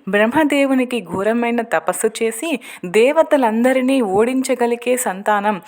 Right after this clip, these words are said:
నాకు కావాలి" అని వరాన్ని పొందింది. అలా బ్రహ్మ వరానుసారం పొందినవాడే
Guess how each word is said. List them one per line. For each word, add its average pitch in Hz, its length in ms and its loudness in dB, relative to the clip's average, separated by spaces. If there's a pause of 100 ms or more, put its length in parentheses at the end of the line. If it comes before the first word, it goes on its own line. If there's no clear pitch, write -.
(260)
నాకు 202 260 2
కావాలి" 190 600 0
అని 247 260 0
వరాన్ని 202 340 0
పొందింది. 170 580 -4 (580)
అలా 220 280 2
బ్రహ్మ 214 560 -4
వరానుసారం 240 680 0
పొందినవాడే 208 840 -4